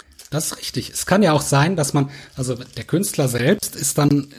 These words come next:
der hat seine Themen und die spielt er halt vom Anfang bis zu Ende seines Lebens und man selbst kann ja sagen, ich begleite ihn nur in Phasen seines Schaffens, weil es dann für mich einfach nicht mehr passt oder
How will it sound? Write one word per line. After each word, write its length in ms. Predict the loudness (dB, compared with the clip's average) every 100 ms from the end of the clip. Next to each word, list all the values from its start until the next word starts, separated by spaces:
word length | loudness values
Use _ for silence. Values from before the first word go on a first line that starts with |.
| -14 -2
der 80 |
hat 200 | -2 0
seine 280 | 2 4 4
Themen 360 | 2 2 4 4
und 140 | 0
die 100 | -2
spielt 320 | 2 4 4 4
er 100 | 0
halt 160 | -2
vom 140 | -6 -4
Anfang 340 | -2 0 0
bis 140 | 0
zu 80 | -4
Ende 180 | -4 -6
seines 300 | -4 -4 -2
Lebens 300 | -2 -2 -2
und 140 | -2
man 160 | -2 -2
selbst 380 | 0 0 0 0
kann 160 | 0
ja 100 | 2
sagen, 360 | 4 4 4 0
ich 160 | -6 -6
begleite 420 | 0 2 2 0
ihn 160 | 0
nur 160 | -2 -2
in 100 | -6
Phasen 460 | 2 4 6 4 -2
seines 260 | -6 -2
Schaffens, 500 | -2 -2 -4 -4 -2
weil 120 | -6
es 160 | -6 -4
dann 180 | -2 0
für 100 | 2
mich 200 | 2 0
einfach 180 | -2 -2
nicht 160 | -2
mehr 80 | -4
passt 360 | 2 2 2 0
oder 260 | 2 2